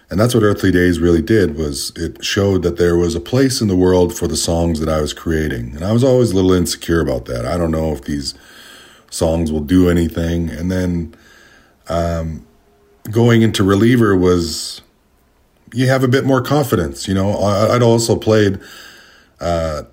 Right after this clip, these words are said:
hundreds more shows since making that last record. So I was, I guess, seasoned by the definition.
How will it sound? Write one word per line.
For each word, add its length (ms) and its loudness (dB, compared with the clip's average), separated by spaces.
hundreds 460 2
more 240 4
shows 720 2
since 460 -6
making 420 2
that 160 2
last 340 -2
record. 360 -2
So 120 -2
I 120 2
was, 420 0
I 120 -4
guess, 220 0
seasoned 640 -2
by 180 2
the 120 -2
definition. 800 -4